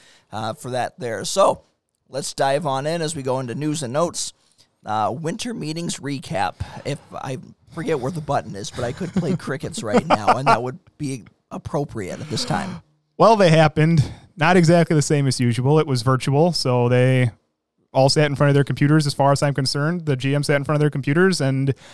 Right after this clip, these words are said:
Speaker 2: discussed. They did have a Rule five draft. I guess that's the one thing we know for sure happened. There was a Rule five draft.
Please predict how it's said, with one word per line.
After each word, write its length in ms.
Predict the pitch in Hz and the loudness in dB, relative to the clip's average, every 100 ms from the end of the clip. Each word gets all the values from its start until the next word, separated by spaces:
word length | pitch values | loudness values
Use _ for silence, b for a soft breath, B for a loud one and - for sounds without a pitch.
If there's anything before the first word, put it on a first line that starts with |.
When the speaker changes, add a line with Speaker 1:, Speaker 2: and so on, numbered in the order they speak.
| B B _ | B B _
Speaker 2:
discussed. 480 | 147 - 185 208 170 | 0 6 6 6 4
They 100 | 170 | 6
did 140 | 190 | 8
have 160 | 190 175 | 8 8
a 40 | |
Rule 160 | 165 165 | 6 6
five 220 | 165 156 | 4 4
draft. 380 | 135 139 139 135 | 4 4 4 0
I 40 | |
guess 140 | 131 | 0
that's 160 | 131 143 | 0 0
the 80 | 147 | 4
one 140 | 147 | 4
thing 100 | 139 | 4
we 80 | 147 | 6
know 160 | 147 160 | 6 6
for 140 | 160 | 4
sure 160 | 170 156 | 4 4
happened. 320 | 143 147 139 | 4 2 2
There 60 | |
was 100 | 143 | 4
a 40 | 143 | 4
Rule 140 | 143 | 2
five 240 | 139 139 131 | 4 2 2
draft. 420 | 123 123 123 | 2 2 0